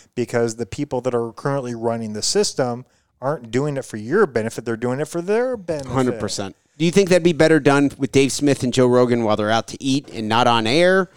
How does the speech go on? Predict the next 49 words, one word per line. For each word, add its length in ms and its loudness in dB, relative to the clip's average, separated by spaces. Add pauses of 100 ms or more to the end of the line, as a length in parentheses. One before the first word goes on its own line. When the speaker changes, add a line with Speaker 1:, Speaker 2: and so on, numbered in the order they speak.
(120)
Speaker 2:
Or 80 -2
do 100 0
you 40 2
think 180 2
it's 120 -2
good 160 4
for 100 -4
those 160 2
types 240 -4
of 60 -10
conversations 640 -2
to 100 -12
be 100 -2
done 240 -4
on 220 -4
air? 260 -10 (100)
Speaker 1:
Flip 300 -6
of 140 -2
a 80 -8
coin. 460 -18
I 120 -14
mean, 140 -10
Speaker 2:
Okay, 200 -4
who 120 -4
knows? 140 -4
Speaker 1:
I'm 140 -2
not 180 -2
gonna 160 -8
second 380 -10
guess 260 -4
Dave 320 -8
on 180 -10
that 220 -10
in 100 -16
terms 300 -12
of 180 -16
what 140 -10
he 140 -16
kn-, 140 -16
I'm 220 -2
not 240 -4
there 180 -2
in 60 -8
the 80 -12
studio 460 -8
when 160 -12
he 100 -12
does 300 -10
it. 120 -10